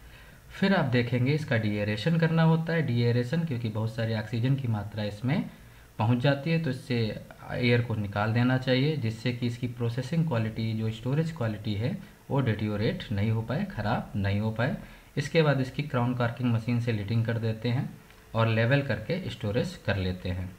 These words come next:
अब additional information में अगर देखा जाए तो अगर fruit juice को हमको लंबे समय तक store करना है तो एक ग्राम per लीटर की दर से केएमएस को हम मिला सकते हैं। और इसके अलावा जो है इसमें suspended जो particle solids हैं या कोई भी pectin का material है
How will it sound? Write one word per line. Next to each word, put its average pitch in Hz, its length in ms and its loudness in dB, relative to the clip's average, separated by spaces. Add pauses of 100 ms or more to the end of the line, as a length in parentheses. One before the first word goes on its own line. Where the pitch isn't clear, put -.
(420)
अब 147 140 4
additional 127 360 4
information 147 640 4
में 147 160 6
अगर 131 140 0
देखा 117 360 2
जाए 113 320 2 (480)
तो 151 80 2
अगर 160 160 2
fruit 160 280 0
juice 147 300 0
को - 120 0
हमको 151 200 4
लंबे 117 400 2
समय 143 240 0
तक 117 180 -4
store 117 320 -2
करना 107 360 -2
है - 420 -4 (200)
तो 143 220 2
एक 143 200 4
ग्राम 135 260 2
per 131 120 0
लीटर 113 320 0
की 131 160 -4
दर 110 160 -2
से 131 160 -4
केएमएस 110 420 -4
को 117 120 -4
हम 110 160 2
मिला 98 360 -2
सकते 117 340 -4
हैं। 143 320 2 (380)
और 135 380 2 (300)
इसके 147 280 -2
अलावा 131 340 2
जो 117 120 0
है 120 100 2
इसमें 151 200 0
suspended 143 600 2
जो 160 120 0
particle 123 520 0
solids 135 500 0
हैं 160 160 0
या 156 140 2
कोई 139 300 0
भी 143 160 2
pectin 139 360 -2
का 131 140 0
material 110 500 2
है 151 220 0